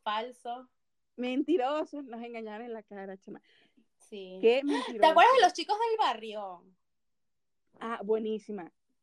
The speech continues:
Speaker 2: buenísima,
Speaker 1: Esa era
Speaker 2: buenísima.
Speaker 1: lo
Speaker 2: Me acuerdo
Speaker 1: máximo.
Speaker 2: que uno era calvo.
Speaker 1: Ajá, que ese era como número uno o algo así. Es que ellos,
Speaker 2: Sí,
Speaker 1: ellos
Speaker 2: número
Speaker 1: iban
Speaker 2: uno,
Speaker 1: como por
Speaker 2: número
Speaker 1: número.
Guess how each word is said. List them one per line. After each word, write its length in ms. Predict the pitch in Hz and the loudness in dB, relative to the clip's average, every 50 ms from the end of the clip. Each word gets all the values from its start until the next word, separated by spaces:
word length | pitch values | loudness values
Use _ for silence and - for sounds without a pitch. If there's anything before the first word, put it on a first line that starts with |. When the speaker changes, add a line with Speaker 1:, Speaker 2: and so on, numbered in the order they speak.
| _ _ - | _ _ -10
Speaker 2:
buenísima, 320 | 208 208 214 208 208 202 | -8 -6 -4 -4 -6 -6
Speaker 1:
Esa 60 | 202 226 | -6 -8
era 80 | 240 | -8
Speaker 2:
buenísima. 300 | 240 214 190 196 202 202 | -8 -10 -10 -12 -12 -8
Speaker 1:
lo 60 | 208 220 | -4 -2
Speaker 2:
Me 40 | 233 | 0
acuerdo 140 | 240 262 277 | 0 0 2
Speaker 1:
máximo. 160 | 285 349 311 | 2 2 0
Speaker 2:
que 60 | - 277 | 0 0
uno 240 | 269 277 294 302 - | 0 0 0 0 -2
era 180 | 254 254 247 | -2 -4 -4
calvo. 500 | - - 247 226 208 190 175 175 180 208 _ _ _ _ _ _ _ _ _ _ _ _ _ _ _ _ _ - | -4 -2 -2 -2 -2 -2 -4 -8 -16 -18 _ _ _ _ _ _ _ _ _ _ _ _ _ _ _ _ _ -2
Speaker 1:
Ajá, 600 | 233 247 247 226 269 240 233 220 214 202 208 _ _ _ _ _ _ _ _ | 0 0 0 0 -2 -4 -4 -6 -8 -12 -14 _ _ _ _ _ _ _ _
que 100 | - 233 | -14 -12
ese 120 | 240 - 262 | -8 -6 -6
era 80 | 254 | -6
como 180 | 262 302 277 247 | -6 -6 -10 -10
número 300 | 226 226 233 240 220 202 | -10 -10 -8 -6 -6 -6
uno 300 | 202 226 254 247 220 202 | -6 -10 -10 -12 -12 -12
o 40 | 196 | -12
algo 220 | 202 202 202 202 | -12 -12 -10 -10
así. 260 | 220 226 _ - 233 202 | -12 -12 _ -14 -16 -14
Es 80 | 202 | -10
que 120 | - 262 302 | -6 -6 -4
ellos, 200 | 349 339 381 359 | -4 -4 -4 -2
Speaker 2:
Sí, 60 | 214 | -2
Speaker 1:
ellos 200 | 196 196 214 220 | -2 -2 -2 -2
Speaker 2:
número 40 | 214 | -2
Speaker 1:
iban 160 | 214 226 240 240 | -2 -2 -2 -4
Speaker 2:
uno, 100 | 240 - | -4 -6
Speaker 1:
como 120 | 240 226 | -6 -6
por 140 | 220 214 214 | -6 -8 -8
Speaker 2:
número 160 | 214 220 - - | -8 -12 -14 -12
Speaker 1:
número. 480 | 226 233 226 208 190 180 180 185 185 | -12 -10 -8 -8 -8 -8 -8 -8 -10